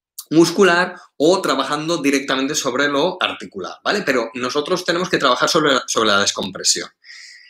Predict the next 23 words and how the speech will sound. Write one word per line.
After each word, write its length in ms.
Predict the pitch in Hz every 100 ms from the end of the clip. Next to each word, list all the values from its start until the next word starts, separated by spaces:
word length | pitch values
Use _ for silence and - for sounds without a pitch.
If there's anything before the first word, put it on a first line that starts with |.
| -
Tenemos, 480 | 147 175 262 - -
el 80 | 139
segundo 300 | 151 196 196
punto 220 | 202 220
sería 540 | 185 165 190 202 - -
ablandar, 680 | 131 123 123 123 135 110 -
precisamente. 840 | 104 123 123 95 90 85 _ _ -
Ablandar 680 | 117 117 117 117 135 170 165
toda 180 | 151
la 80 | 143
musculatura, 720 | 139 - 185 202 202 202 202 -
ablandar 520 | 120 117 127 160 - _ _
toda 260 | - 147 156
la, 400 | 135 113 104 107
la, 520 | 107 101 98 95 95
el 140 | 107 101
espacio 340 | - 123 139
visceral. 580 | 120 110 104 90 - - -
El 120 | -
tercer 260 | 131 165 160
punto 220 | 185 180
sería 260 | 165 185
estirar. 580 | 180 - 123 131 - -